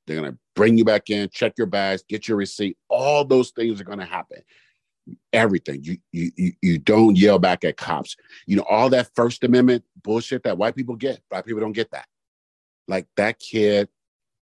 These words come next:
has to have the talk. And whether that mother can do it or she has extended family. I don't know the, the,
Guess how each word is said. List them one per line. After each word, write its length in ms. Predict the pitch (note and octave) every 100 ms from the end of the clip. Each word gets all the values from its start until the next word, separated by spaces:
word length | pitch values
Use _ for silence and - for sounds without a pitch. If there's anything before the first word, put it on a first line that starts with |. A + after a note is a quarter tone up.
| -
has 240 | F#2+ F#2
to 80 | F2+
have 240 | D#2+ F2 D#2
the 80 | -
talk. 300 | - E2 - _ - _ -
And 460 | G#2 G#2 G2 F#2 _ _ _
whether 300 | F2+ G#2 G#2
that 180 | F#2 D#2+
mother 440 | D#2+ E2 G2+ A#2+ C#3+
can 240 | - D#3+
do 200 | D3+ E3
it 140 | F3 - _ _ _ _ _ _
or 640 | G2+ F#2 F2+ E2+ D#2+ D#2 D#2+ _ _ -
she 180 | - G2
has 260 | F#2+ E2
extended 460 | E2+ - F#2+ E2 D2+ -
family. 400 | A#2 B2+ C3+ F2
I 100 | F#2+
don't 140 | G2
know 120 | F#2
the, 160 | E2 - _
the, 180 | C2+